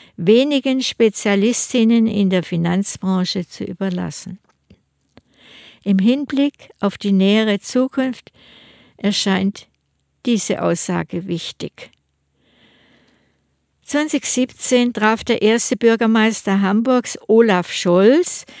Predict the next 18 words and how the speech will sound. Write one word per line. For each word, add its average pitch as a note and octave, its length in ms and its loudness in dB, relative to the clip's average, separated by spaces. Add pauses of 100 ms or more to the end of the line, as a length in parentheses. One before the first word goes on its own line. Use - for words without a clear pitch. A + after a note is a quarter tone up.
(180)
eben A3+ 440 2
jenen A3+ 460 4
Herrn G#3+ 320 2
Olarius A3 800 0
in G#3+ 140 -2
seinem F#3+ 360 -2
Arbeitszimmer B3 920 -2
zu - 200 -10
einem F#3 280 -2
Gedankenaustausch, G#3 1400 -4 (500)
auch A#3 380 0
über G3+ 240 -2
Cum-Ex - 800 -4
und G3 180 0
die F#3+ 140 -2
drohenden G3+ 440 0
Steuerrückzahlen G#3 1000 0
der, F#3+ 180 -2